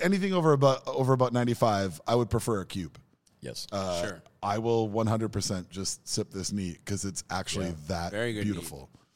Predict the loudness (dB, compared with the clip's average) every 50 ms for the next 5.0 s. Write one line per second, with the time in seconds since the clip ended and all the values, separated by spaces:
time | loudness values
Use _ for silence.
0 | _ -6 -4 -2 -2 -2 -4 -6 -8 -10 -14 -16 -18 _ _ _ -20 -20 -20 -20
1 | -20 -20 -8 0 2 4 4 4 4 2 0 0 -2 0 0 -2 -8 -8 -8 -6
2 | 0 2 4 4 4 4 4 4 2 2 4 4 4 4 4 2 0 0 0 0
3 | 0 0 -2 -6 -6 -4 -2 0 2 2 0 0 -2 -2 -2 -2 -2 -2 -2 -2
4 | -2 -4 -2 -4 -4 -6 -6 -6 -4 -2 -2 -2 -2 -2 -2 -2 -2 -4 -4